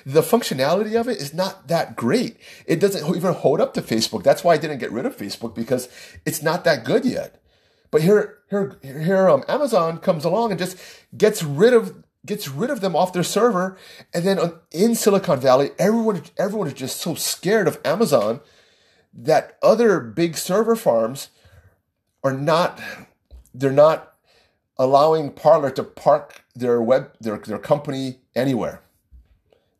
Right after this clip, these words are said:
Absolutely nowhere. And that's allowed? <laughs> You know? That's not how the free market is supposed to work. This is,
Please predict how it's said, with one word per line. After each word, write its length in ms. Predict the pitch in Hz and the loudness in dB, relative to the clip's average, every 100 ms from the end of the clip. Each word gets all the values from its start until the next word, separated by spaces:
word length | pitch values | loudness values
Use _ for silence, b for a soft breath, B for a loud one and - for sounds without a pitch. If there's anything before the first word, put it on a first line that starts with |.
| _ | _
Absolutely 580 | 147 147 - 147 117 120 | 2 2 0 -4 -2 -4
nowhere. 360 | 113 95 69 - - _ _ _ _ _ _ _ _ - | -2 -4 -8 -14 -20 _ _ _ _ _ _ _ _ -10
And 80 | 107 | 2
that's 200 | 160 - | 2 4
allowed? 460 | 104 92 127 294 - - _ _ _ _ _ _ _ _ _ _ _ _ _ _ - - | 0 2 2 0 -6 -20 _ _ _ _ _ _ _ _ _ _ _ _ _ _ -20 -6
<laughs> 220 | 165 - | -6 -2
You 120 | 170 | -2
know? 360 | - 208 226 - - b b b b b b _ _ B B B B B B B _ - | 0 0 0 -4 -20 b b b b b b _ _ B B B B B B B _ 0
That's 340 | 117 - - | 2 4 2
not 220 | 165 214 | 0 0
how 140 | 202 190 | 0 -2
the 80 | |
free 320 | 131 - 180 156 | -2 -6 -6 0
market 400 | 135 170 175 120 | 2 2 -2 -6
is 100 | - | -8
supposed 380 | - 151 143 | -4 -4 -2
to 80 | - | -6
work. 540 | 95 135 160 - - _ _ _ _ _ _ _ _ _ _ - | -2 0 0 -6 -20 _ _ _ _ _ _ _ _ _ _ -6
This 280 | 131 226 214 | 0 0 2
is, 320 | 156 131 | -2 -4